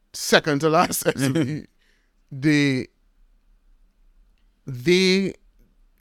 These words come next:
Speaker 1: do not want the optics of now coming and putting the same thing in place.
Speaker 2: Mm.
Speaker 1: Because they would be opening, opening themselves up to people saying,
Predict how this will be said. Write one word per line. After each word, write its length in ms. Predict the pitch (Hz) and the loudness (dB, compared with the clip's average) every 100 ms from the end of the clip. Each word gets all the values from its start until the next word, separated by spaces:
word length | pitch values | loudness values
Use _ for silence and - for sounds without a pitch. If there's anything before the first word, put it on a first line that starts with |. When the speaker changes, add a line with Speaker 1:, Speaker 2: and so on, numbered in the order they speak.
| _ _ _ - - | _ _ _ -20 -6
Speaker 1:
do 120 | 156 147 | -2 4
not 280 | 143 160 | 4 4
want 540 | 139 127 135 139 139 127 | 0 -6 0 0 0 -4
the 100 | 139 - | -4 0
optics 640 | 151 - 143 - - - _ - | 0 0 -2 -2 -10 -12 _ -4
of 160 | 123 | -2
now 380 | 127 131 131 135 | 0 2 4 2
coming 380 | - 180 123 123 | 0 0 2 0
and 160 | 127 151 | -4 -4
putting 240 | 147 120 | -4 -2
the 100 | 120 | -4
same 240 | - 127 120 | 0 0 0
thing 120 | 123 | -2
in 160 | 123 | -2
place. 400 | - 196 143 - - 117 | 0 2 0 -4 -10 -2
Speaker 2:
Mm. 400 | 113 107 92 82 | 0 0 -2 -4
Speaker 1:
Because 760 | 131 131 160 135 127 117 - - _ _ _ _ _ _ _ _ - | -4 0 4 4 4 0 -8 -14 _ _ _ _ _ _ _ _ -4
they 320 | 135 156 170 | 2 4 4
would 400 | 170 151 143 120 | 4 2 2 0
be 140 | 143 135 | -2 0
opening, 540 | 131 131 135 135 - 139 | -2 0 0 0 -2 -4
opening 380 | 120 139 147 | -4 -2 0
themselves 460 | 147 139 - 135 127 | 0 0 0 0 2
up 140 | 123 - | 0 0
to 100 | 127 | -2
people 320 | 135 - 123 | -4 -2 -4
saying, 440 | - 113 104 110 | -2 -2 0 -4